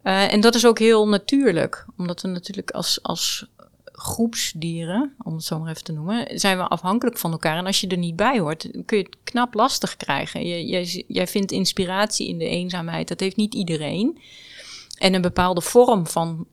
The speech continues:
geborgenheid of verbinding met anderen, eh, de-, hebben we eigenlijk allemaal wel nodig.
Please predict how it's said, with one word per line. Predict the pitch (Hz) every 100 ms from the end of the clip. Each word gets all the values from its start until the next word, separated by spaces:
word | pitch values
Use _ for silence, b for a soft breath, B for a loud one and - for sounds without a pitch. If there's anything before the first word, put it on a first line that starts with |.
| _
geborgenheid | - 165 170 185 165 165 165
of |
verbinding | - 160 170 220 190
met | 147 -
anderen, | - 165 139 135 -
eh, | - -
de-, | - -
hebben | - 165 156 156
we |
eigenlijk | 165 - 156
allemaal | 170 151 165 190 180
wel | 143
nodig. | 139 135 165 277 -